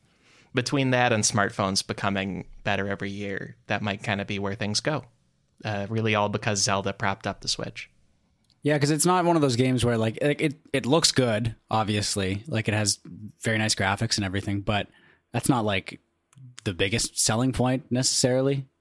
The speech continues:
Speaker 2: Like, it doesn't need to look like it's a, like, you know, playable on, like, a high-end P C or, like, a P S five game. Like, it, it looks,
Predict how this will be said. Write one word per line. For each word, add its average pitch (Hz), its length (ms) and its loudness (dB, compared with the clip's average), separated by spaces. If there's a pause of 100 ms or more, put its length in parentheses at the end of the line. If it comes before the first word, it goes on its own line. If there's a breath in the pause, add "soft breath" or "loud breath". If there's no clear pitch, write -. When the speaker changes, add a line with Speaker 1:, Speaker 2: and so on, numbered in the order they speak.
Speaker 2:
Like, 113 120 -4
it 113 40 2
doesn't 123 240 4
need 104 200 0
to 107 80 2
look 104 220 0
like 104 160 0
it's - 180 0
a, 87 360 0 (100)
like, - 260 -6 (600)
you 113 120 0
know, 87 160 0
playable 107 440 2
on, 95 100 0
like, 95 140 -2
a 92 40 0
high-end 95 460 0
P 101 140 0
C 92 400 2
or, 85 240 -4 (340 soft breath)
like, - 140 -8
a - 20 0
P - 160 2
S 98 140 2
five 92 300 -2
game. 82 400 -10
Like, 87 180 -8 (280)
it, 110 140 -4 (300)
it 143 140 0
looks, 170 340 4